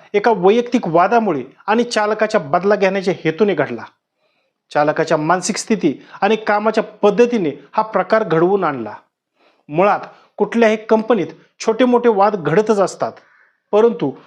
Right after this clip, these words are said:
कोणता वाद कोणत्या टोकाला जाईल, हे कोणालाच सांगता येत नाही. एखाद्याची मानसिकता जर कमकुवत असेल, तर तो कोणत्या निर्णयापर्यंत पोचेल, याचा कधीच अंदाज करता येत नाही.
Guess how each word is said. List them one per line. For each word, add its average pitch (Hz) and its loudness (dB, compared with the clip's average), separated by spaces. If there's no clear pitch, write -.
कोणता 220 0
वाद 190 2
कोणत्या 214 2
टोकाला 220 2
जाईल, 202 0
हे 160 -4
कोणालाच 233 0
सांगता 170 -2
येत 147 -4
नाही. 113 -8
एखाद्याची 202 0
मानसिकता 190 0
जर 196 2
कमकुवत 233 2
असेल, 202 0
तर 233 0
तो 254 0
कोणत्या 220 2
निर्णयापर्यंत 220 0
पोचेल, 214 0
याचा 196 2
कधीच 208 -2
अंदाज 190 0
करता 160 -2
येत 139 -2
नाही. 120 -12